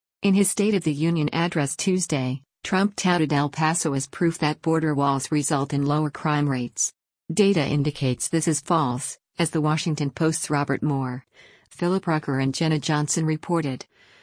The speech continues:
For the past twenty years, a number of published ratings have listed El Paso as one of the nation's safest cities,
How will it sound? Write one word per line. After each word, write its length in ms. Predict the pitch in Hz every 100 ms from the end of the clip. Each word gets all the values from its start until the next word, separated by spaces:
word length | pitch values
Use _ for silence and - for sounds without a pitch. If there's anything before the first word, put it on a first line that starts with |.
| - _ _
For 120 | -
the 100 | 165
past 340 | 151 175 170 -
twenty 300 | - 160 143
years, 480 | 143 135 127 - - _
a 60 | 180
number 300 | 170 196 208
of 120 | 160
published 440 | - 160 156 - 160
ratings 320 | 160 147 131
have 180 | 143 143
listed 380 | 160 - 151
El 160 | 143 143
Paso 420 | 143 156 165 156
as 180 | 139 -
one 140 | 151
of 80 | 151
the 80 | 143
nation's 500 | 147 151 156 147 139
safest 440 | - 170 165 160
cities, 520 | - 175 151 127 143